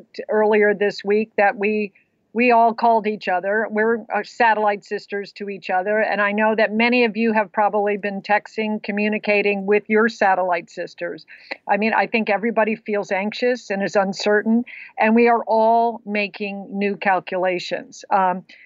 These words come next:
but it is that sense of connection that we have always talked about here on this show that really is at the heart of what's happening now, because we are all somebody's sister, brother,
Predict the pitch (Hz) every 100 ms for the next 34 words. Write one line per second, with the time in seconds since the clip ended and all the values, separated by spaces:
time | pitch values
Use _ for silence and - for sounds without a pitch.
0 | - _ - 233 220 262 262 294 349 -
1 | 220 208 220 190 202 180 165 - - -
2 | 214 214 233 - 127 - - 170 190 190
3 | 208 220 202 208 214 208 160 - - _
4 | - 226 220 226 214 208 - 208 196 196
5 | 185 185 - 233 214 175 175 185 - _
6 | _ _ 220 208 214 226 220 208 208 190
7 | 175 233 226 220 180 208 196 - 202 202
8 | 202 190 190 202 160 - 202 180 196 185
9 | 175 - - 185 220 233 - 196 202 190
10 | 196 202 214 - 220 202 196 190 - 214
11 | 202 220 214 233 _ _ - 202 202 208
12 | 202 208 214